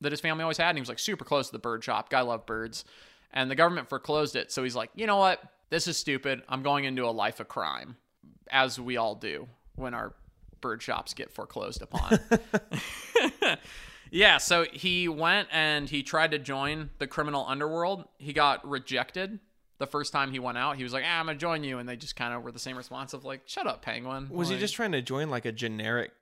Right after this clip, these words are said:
Speaker 2: criminal,
Speaker 1: Yeah, he was
Speaker 2: or
Speaker 1: just
Speaker 2: was it,
Speaker 1: trying
Speaker 2: like,
Speaker 1: to
Speaker 2: join
Speaker 1: jo-,
Speaker 2: the
Speaker 1: join,
Speaker 2: Joker?
Speaker 1: like, a generic criminal. Not, uh, not like the Joker or anything like that. Basically, like, petty theft and, like, bank heist kind of
Speaker 2: Oh, okay.
Speaker 1: crime.
Speaker 2: Gotcha.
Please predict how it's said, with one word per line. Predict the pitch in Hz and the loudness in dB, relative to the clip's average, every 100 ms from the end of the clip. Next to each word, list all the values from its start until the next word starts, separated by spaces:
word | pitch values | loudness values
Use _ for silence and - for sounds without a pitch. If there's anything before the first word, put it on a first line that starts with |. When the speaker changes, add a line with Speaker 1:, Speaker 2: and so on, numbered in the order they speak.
| - | -18
Speaker 2:
criminal, | - 135 190 | -14 -6 4
Speaker 1:
Yeah, | 254 | 4
he | 254 | 4
was | 294 | 0
Speaker 2:
or | |
Speaker 1:
just | - | 0
Speaker 2:
was | 269 | 0
it, | |
Speaker 1:
trying | 254 | 2
Speaker 2:
like, | 127 127 - | 2 0 -2
Speaker 1:
to | - | 0
Speaker 2:
join | 147 | 2
Speaker 1:
jo-, | 127 | 2
Speaker 2:
the | |
Speaker 1:
join, | 117 127 | 2 4
Speaker 2:
Joker? | 147 185 | 4 2
Speaker 1:
like, | 135 | 2
a | 131 | -2
generic | 120 131 120 120 - | -4 -4 -2 -2 -4
criminal. | 123 120 123 | -6 -4 0
Not, | 180 269 180 - | 2 2 0 0
uh, | 156 160 160 156 139 | 2 4 4 2 2
not | 175 208 | 0 0
like | 196 - | 0 -2
the | 165 147 | 0 0
Joker | 127 123 131 143 | 2 0 0 -2
or | |
anything | 131 123 131 | -4 -4 -2
like | 117 | 0
that. | 127 127 | 2 4
Basically, | 160 190 | 2 2
like, | 127 - | -2 2
petty | 139 131 | 2 2
theft | 117 127 127 123 | 2 6 6 4
and, | 123 120 | -6 -6
like, | 120 - | -8 -2
bank | 120 120 127 | 0 0 -2
heist | - 123 123 - | 0 0 0 -6
kind | - 123 123 | -8 -8 0
of | 143 | 4
Speaker 2:
Oh, | 135 131 | 4 4
okay. | 120 | 2
Speaker 1:
crime. | 110 117 123 | 0 2 0
Speaker 2:
Gotcha. | - 104 | 0 -4